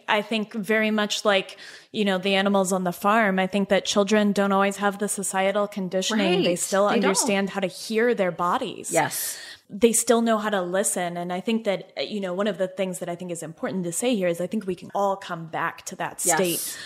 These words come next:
Speaker 1: of being able to hear our bodies. But as adults, I think it often takes time to break down all of that social conditioning, to break down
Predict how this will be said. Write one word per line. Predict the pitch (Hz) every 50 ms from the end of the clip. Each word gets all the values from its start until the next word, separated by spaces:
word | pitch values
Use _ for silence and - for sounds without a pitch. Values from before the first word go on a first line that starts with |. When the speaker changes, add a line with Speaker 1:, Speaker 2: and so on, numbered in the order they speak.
| - - -
Speaker 1:
of | 190 190 185 -
being | 202 190 185 180
able | 185 180 175 175
to | 170 175
hear | 175 - - 175 165 165
our | 170 - 175 170
bodies. | 170 - 170 165 165 160 160 160 175 -
But | - - 190 190
as | 190 180 190
adults, | 180 170 190 185 180 185 185 - 185
I | 175
think | 175 - 185 180
it | 185
often | 175 165 - 180 170 - - 175 165 165
takes | - 175 170 170 - -
time | - - - 226 226 214 190 180 170 175 175 175 - - - - - - - _
to | - 220
break | - - 196 196 190 - -
down | - 185 175 175 180 175
all | - - 180 180 175
of | 175 175
that | 180 165 - -
social | - 185 180 175 - 175 170
conditioning, | 170 180 170 170 170 196 190 - - 175 170 165 170 175
to | 170 - 180
break | 180 190 190 180 180 - -
down | 190 175 170 175 170 170 170 160